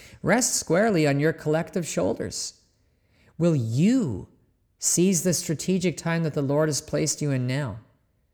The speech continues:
Let us not underestimate the tremendous responsibility and the tremendous privilege that God has given you and I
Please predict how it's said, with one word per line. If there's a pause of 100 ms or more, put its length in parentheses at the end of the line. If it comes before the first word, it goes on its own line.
(480)
Let
us
not
underestimate
the
tremendous
responsibility (440)
and
the
tremendous
privilege
that
God
has
given
you
and
I